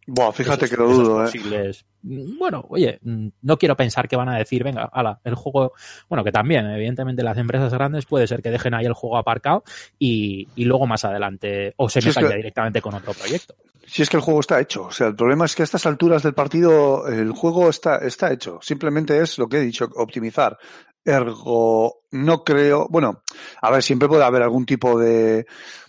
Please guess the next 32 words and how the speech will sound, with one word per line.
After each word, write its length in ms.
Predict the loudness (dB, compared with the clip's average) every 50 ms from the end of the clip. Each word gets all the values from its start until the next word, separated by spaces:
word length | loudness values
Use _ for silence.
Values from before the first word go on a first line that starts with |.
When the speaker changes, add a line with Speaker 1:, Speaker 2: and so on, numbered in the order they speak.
| _ _ -8
Speaker 1:
de 200 | -6 -6 -4 -2
cambio 360 | 0 2 2 2 2 2 2
de 60 | 2
última 380 | 2 0 0 -2 -2 0 2 4
hora 300 | 6 6 8 8 6 6
o 60 | 6 4
de 80 | 2
añadido, 640 | 2 0 0 0 0 2 2 4 6 6 6 6 6
e-, 280 | 4 2 -2 -6 -6 -6
evidentemente, 880 | -6 -6 -4 -4 -6 -8 _ _ _ _ -6 -4 0 0 0 2 0 0
pero 240 | 0 0 0 0 -2 -8 -20 -20 -20 -20 -20 _
yo 180 | 0 4 4 6
creo 140 | 6 6 4
que 80 | 4
el 120 | 2 0 2
gran 160 | 2 0 0
trabajo 340 | 2 2 2 2 2 2 2
lo 100 | 0 0
tienen 300 | 0 0 0 0 0 0
hecho, 360 | 0 -2 0 0 0 0 0 -2
que 100 | -4 -6
esto 320 | -4 0 0 2 4 4
es, 200 | 2 2 0 0 2
eh, 760 | 4 4 4 4 4 4 4 4 4 2 2 0 -4 -8 -10 -10 -10
una 260 | -6 -4 -2 -2 -2
causa 320 | 0 0 -2 -2 -2 -4 -6
de 80 | -6
fuerza 300 | -4 -6 -6 -4 -4 -4
mayor 440 | -4 -2 -2 0 0 0 0 -2 -4 _ -18 -20 -20 -20 -20 -20 -20 -20 -20 -20 -20 _ _
imperativa 840 | 2 2 2 4 4 6 6 6 4 4 4 6 6 6 6 4 2 2
e 100 | 0 0
impuesta 1080 | 2 0 0 2 2 2 2 0 0 0 0 2 2 2 2 0 0 2 2 0 0